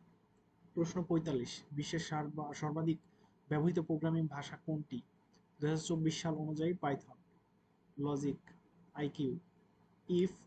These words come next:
equal, if টু equal যদি সিক্স হয় এবং থ্রি equal যদি টুয়েলভ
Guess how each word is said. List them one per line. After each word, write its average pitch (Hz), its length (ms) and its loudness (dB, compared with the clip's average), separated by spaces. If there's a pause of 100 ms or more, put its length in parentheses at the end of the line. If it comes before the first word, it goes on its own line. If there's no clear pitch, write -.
(120)
equal, 160 600 0 (200)
if 185 180 4 (280)
টু 202 160 4
equal 190 320 4
যদি 170 260 0
সিক্স 170 360 -4
হয় 139 140 -2
এবং 151 280 -2
থ্রি 170 280 0
equal 160 280 0
যদি 156 260 2
টুয়েলভ 151 360 0